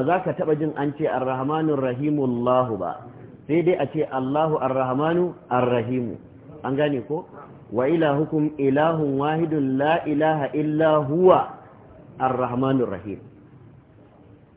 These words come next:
"هو الله الذي لا إله إلا هو الملك القدوس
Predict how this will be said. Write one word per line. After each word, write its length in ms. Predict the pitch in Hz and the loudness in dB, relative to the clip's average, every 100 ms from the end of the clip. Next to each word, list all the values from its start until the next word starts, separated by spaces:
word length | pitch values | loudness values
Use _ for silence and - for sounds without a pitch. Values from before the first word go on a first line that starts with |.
| - _ | -20 _
"هو 140 | 147 170 | 2 4
الله 540 | 151 143 151 165 160 | 6 4 4 4 4
الذي 420 | 143 135 131 151 156 | 2 2 2 2 4
لا 300 | 160 165 156 | 4 2 2
إله 300 | 143 151 143 127 | 0 0 0 -2
إلا 240 | 135 143 143 | -2 -2 -2
هو 220 | 143 131 127 | 0 -2 0
الملك 560 | 135 143 139 147 160 151 120 - | 2 4 4 4 2 0 -4 0
القدوس 800 | 139 143 151 135 120 170 175 | 0 2 0 -2 2 4 4